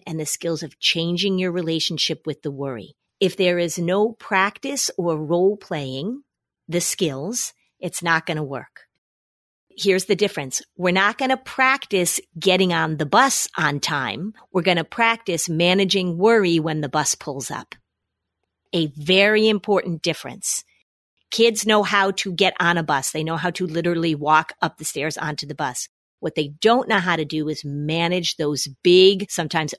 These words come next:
overwhelming thoughts and feelings and sensations. The plan needs to be full of skills and hope. But if a plan is just full of hope, it's <laughs> not gonna work. You may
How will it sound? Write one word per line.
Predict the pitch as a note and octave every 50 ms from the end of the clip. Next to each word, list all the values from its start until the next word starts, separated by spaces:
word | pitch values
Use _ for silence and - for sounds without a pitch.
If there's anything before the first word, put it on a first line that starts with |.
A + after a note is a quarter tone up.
| _ -
overwhelming | F3+ F3+ F#3+ F#3 G#3 G3+ F#3+ F#3+ F3+ F3+ F3+ F3 F3 E3
thoughts | - - F3 E3+ E3+ - -
and | F3+ D#3+ -
feelings | - F3 E3 E3 D#3+ D#3+ D3+ -
and | D#3+ D#3 C#3
sensations. | - D3 C#3+ C#3+ - - C3+ C3 B2+ - - - - - - - - - _ _ _ _ _ _ -
The | E3+ G3 F#3+ F#3+ -
plan | - - - - A3 A3 A#3 C4+ D4 C#4+ C4 G#3+ D#3+ C#3+ C#3 D3 F3 A3+ C4 B3+ - _ _ _ _ _ _ _ -
needs | F3 F3+ F#3+ G3 G3+ G#3 F#3+ - - -
to | - A3
be | E3 F#3 F3+ F3 E3+ E3+ E3 D#3+ E3 F3 -
full | - - - - A3 G#3 G3+ G3+ F#3+ - -
of | F3+ F3+ E3+ E3 E3 D#3+ D#3+ - - - - -
skills | - - - - - - D4+ D4+ C4+ G3+ D#3 C#3+ C#3+ F3 A3 - - - - _ _ _ _ _ _ -
and | A3+ C4 D4 E4 E4+ E4+ -
hope. | - - E3+ B2+ C#3+ - - - - - _ _
But | - F#3 F#3+
if | F#3+ F#3+ -
a | F#3 E3
plan | - - - - G#3+ A3 A#3 B3+ C4 C4+ C#4 C#4+ C#4+ - -
is | F3 F3+ E3+ - E3
just | C#3+ - F#3 F#3 A#3+ A#3 - -
full | - - - - A3+ A3+ G#3+
of | F3+ D3 -
hope, | - - - B3+ D4 - - - - - - _ _ _ _ _
it's | - E3+ - -
<laughs> |
not | G3 G#3+ F3+ F#3+ B3+ - - -
gonna | C4+ B3 A#3+ B3+ F#3 -
work. | C4 B3+ E3+ C#3+ D#3 - - - _ _ _ _ _ _
You | - A#3+ C4 C#4+
may | C#4+ C4+ A#3 G3+ F#3